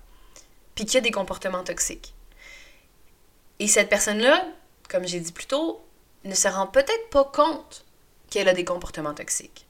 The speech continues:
OK ? Tu sais, les êtres humains, on est fucking complexes. On a tous des blessures, on a tous des conditionnements. On a été élevés de la, d'une façon différente, puis c'est selon ce qu'on va voir. Tu sais, si cette personne-là a été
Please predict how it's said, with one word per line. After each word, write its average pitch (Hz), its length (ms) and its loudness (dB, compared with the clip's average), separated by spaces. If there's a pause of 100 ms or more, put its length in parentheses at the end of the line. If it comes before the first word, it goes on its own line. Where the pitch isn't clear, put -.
OK ? 160 80 -16
Tu 262 200 2 (320)
sais, 453 140 4
les 247 140 6
êtres 208 200 6
humains, 285 240 0
on 196 80 -2
est 214 60 -4
fucking 320 300 0
complexes. 214 640 -2 (500)
On 202 160 2
a 226 80 6
tous 311 300 -2
des 220 100 0
blessures, 254 800 4
on 196 280 0
a 202 320 0
tous 370 320 -4
des 214 140 -2
conditionnements. 233 1120 0 (1300)
On 220 180 2
a 262 60 8
été 330 320 6
élevés 247 320 2
de 254 60 0
la, 208 140 8 (280)
d'une 202 200 -4
façon 202 280 0
différente, 254 640 0
puis - 100 -6
c'est - 160 -2
selon 233 260 0
ce - 60 -8
qu'on 208 140 -4
va 185 100 0
voir. 175 420 -4
Tu 311 100 -4
sais, 320 80 0
si - 60 0
cette 226 180 2
personne-là 208 460 0
a 302 40 6
été 254 400 -2